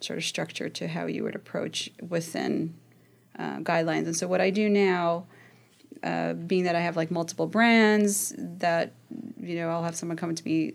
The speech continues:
and say, "We, you know, we'd like a new look for this content, and we wanna sort of refresh it."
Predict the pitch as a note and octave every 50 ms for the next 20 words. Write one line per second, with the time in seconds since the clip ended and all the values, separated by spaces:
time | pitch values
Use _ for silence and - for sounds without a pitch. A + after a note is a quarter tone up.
0 | - - - - E3+ E3 - - E3+ E3 E3 E3 E3+ F3+ F#3 F#3 F3 D#3+ D#3 E3
1 | - D#3+ E3 D#3+ E3+ E3 E3 E3 E3+ E3 F3 E3+ E3+ E3 D#3+ D#3 D#3+ C#3 C3+ -
2 | - - - - - _ _ _ - - - - - - - - - - - -
3 | - - - - - - - B1 - - - - D2 - D#2 - - - - -
4 | - - E3 E3 E3 E3 - - E3 D#3+ - - - - - -